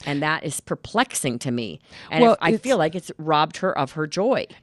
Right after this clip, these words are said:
Speaker 2: And it has, but it's because she hasn't given herself permission to let that stuff go. Because, see, oftentimes, Angie, we will hold on to stuff for a very long time because we won't give ourselves permission to have joy.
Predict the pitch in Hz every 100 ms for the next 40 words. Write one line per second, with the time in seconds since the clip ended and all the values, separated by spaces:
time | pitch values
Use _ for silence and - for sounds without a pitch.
0 | - 233 214 208 240 156 147 160 202 170
1 | - - - 214 190 - 185 196 170 -
2 | 175 170 160 160 156 175 151 - 160 147
3 | 151 185 175 - 123 - 120 _ _ _
4 | _ _ - 151 156 143 131 - 139 135
5 | 131 131 - _ _ - 175 185 165 -
6 | 180 185 214 - 151 156 135 123 123 143
7 | 135 143 151 214 208 160 190 190 185 180
8 | 170 160 - 185 175 - - - - 151
9 | 139 175 226 214 196 190 180 - 247 214
10 | 160 185 - - 262 226 196 - - 226
11 | 302 277 226 240 233 226 254 233 - 240
12 | 233 294 - 170 - _ - 214 214 202
13 | 160 170 180 117 110